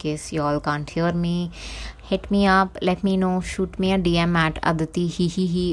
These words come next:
on Instagram। Um, yeah, come say hi। All right, आज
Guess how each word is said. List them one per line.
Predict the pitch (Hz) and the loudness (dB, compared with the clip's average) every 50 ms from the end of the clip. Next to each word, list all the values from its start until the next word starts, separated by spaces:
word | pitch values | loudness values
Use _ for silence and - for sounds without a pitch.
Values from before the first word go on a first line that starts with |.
| - - 151 147 | -2 -2 -2 0
on | 147 156 156 160 | 0 0 -2 -2
Instagram। | - - - 165 170 170 165 170 170 170 175 180 180 185 - - - | -4 -4 -6 -4 0 0 2 2 2 0 0 -2 -4 -4 -6 -6 -4
Um, | 147 151 151 151 156 156 151 147 - - - | -2 -2 -2 -2 -4 -6 -8 -8 -12 -10 -2
yeah, | - 185 226 262 247 180 - - - - - | 2 4 6 6 4 2 -6 -14 -20 -10 -4
come | - 185 185 | -2 -2 -2
say | 180 - 190 185 | 0 2 2 2
hi। | 170 165 160 180 233 294 - - - - - - - - - - - - - - - | 4 4 4 4 2 -2 -6 -12 -18 -20 -18 -16 -16 -14 -14 -14 -14 -14 -8 -2 2
All | 226 | 6
right, | 269 302 302 247 - - - | 8 8 8 8 6 2 2
आज | 214 214 226 247 269 269 - - - | 4 6 6 6 6 4 2 -2 -4